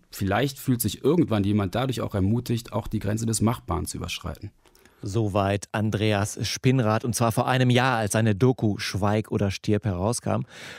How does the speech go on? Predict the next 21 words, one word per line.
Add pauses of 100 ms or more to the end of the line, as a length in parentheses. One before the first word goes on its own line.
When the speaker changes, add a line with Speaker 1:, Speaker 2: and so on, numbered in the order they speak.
(120)
Speaker 2:
Heute,
zwei
Jahre
nach
dem
Mord
an
der
Journalistin
Daphne
Caruana
Galizia,
hat
der
maltesische
Premier
Joseph
Muscat
seinen
Rücktritt
angekündigt.